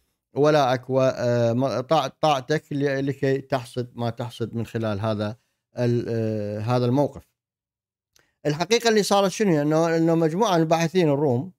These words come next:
عندما ترون الآن، ممكن نروح على ويكي-، ويكيبيديا، ماذا نجد؟ نجد أن الباحثين الروم،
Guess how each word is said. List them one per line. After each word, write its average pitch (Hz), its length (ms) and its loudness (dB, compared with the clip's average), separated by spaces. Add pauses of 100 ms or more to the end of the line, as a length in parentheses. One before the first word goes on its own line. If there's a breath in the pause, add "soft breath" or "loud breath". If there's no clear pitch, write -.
عندما 139 320 0
ترون 131 360 -2
الآن، 123 400 -6 (180)
ممكن 123 640 -6
نروح 120 260 -6
على 113 140 -4
ويكي-، 113 280 -6
ويكيبيديا، 117 720 -6 (480)
ماذا 165 360 2
نجد؟ 107 340 -2
نجد 196 260 0
أن 185 80 4
الباحثين 175 520 2
الروم، 151 440 0